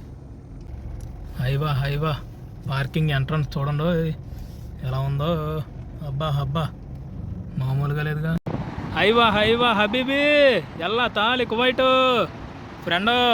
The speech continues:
చూడండి, గ్రాండ్ ప్లాజా షాపింగ్ మాల్. ఇది వచ్చేసి మనకి అవెన్యూ, ఆ పక్కన ఉన్న చూసారా, ఈ షాపింగ్ మాల్ పక్కన ఉన్నదేమో అవెన్యూ,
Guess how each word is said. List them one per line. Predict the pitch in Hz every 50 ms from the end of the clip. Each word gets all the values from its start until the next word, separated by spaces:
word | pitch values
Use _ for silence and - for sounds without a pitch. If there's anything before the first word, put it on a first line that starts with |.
| 208 165 - - - - - - - - -
చూడండి, | 165 175 185 196 190 196 202 220 226 233 240 - - - - - - - - -
గ్రాండ్ | 156 160 170 180 165 156
ప్లాజా | 170 175 175 180 190 196
షాపింగ్ | 190 - 185 170 165 190 185 185
మాల్. | 185 185 185 185 202 233 247 - - - - - - - - - - - - - - -
ఇది | 151 160
వచ్చేసి | 170 165 - 208 202 185 220 214
మనకి | 214 202 196 202 214 208
అవెన్యూ, | 196 170 165 196 202 208 208 208 226 247 277 - - - - - - - - - - - - -
ఆ | 147 151
పక్కన | 156 - 165 156 - 202 202 196 175 - - - - - - - -
ఉన్న | 175 180 185 - 185
చూసారా, | 175 175 196 202 214 226
ఈ | 220 190 175 170
షాపింగ్ | - 185 170 170 190 185
మాల్ | 196 202 180 202
పక్కన | 180 175 208
ఉన్నదేమో | 190 196 196 190 196 208 233
అవెన్యూ, | 240 190 160 165 185 190 190 185